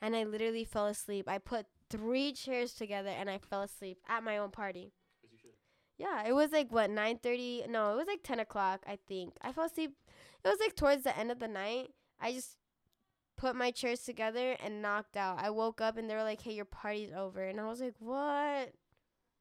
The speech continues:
Speaker 1: What? I didn't even get to party." I did, but do you wash your legs in the shower? <laughs> What?
Speaker 2: Oh, yeah, do you scrub your legs in the shower? Yes or no? The people wanna know.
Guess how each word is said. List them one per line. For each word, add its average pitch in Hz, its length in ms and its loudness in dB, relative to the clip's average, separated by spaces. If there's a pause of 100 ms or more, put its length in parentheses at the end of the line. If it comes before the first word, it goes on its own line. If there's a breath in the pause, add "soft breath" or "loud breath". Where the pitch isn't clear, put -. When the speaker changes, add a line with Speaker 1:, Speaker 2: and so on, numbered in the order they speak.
(160)
Speaker 1:
What? 320 840 6 (640 loud breath)
I 302 220 2
didn't 330 140 2
even 330 220 2
get 311 160 -2
to 320 80 -4
party." 247 600 -6 (1000)
I 226 120 -4
did, 196 260 -8
but - 200 -8 (1400)
do 214 80 -12
you 220 120 -4
wash 202 320 0
your 269 120 -2
legs 202 320 -4
in 240 120 -8
the 202 80 -6
shower? 208 480 -6 (200)
<laughs> - 220 -20
What? 220 240 -6
Speaker 2:
Oh, - 0 -
yeah, 415 160 2 (160)
do - 880 -16
you - 100 -20
scrub - 240 -20
your 123 100 -18
legs 120 220 -18
in 120 80 -20
the 120 80 -20
shower? 120 400 -18
Yes 110 120 -20 (100)
or 120 80 -20
no? 156 160 -14
The - 60 -20
people 131 240 -20
wanna 131 200 -20
know. 139 280 -18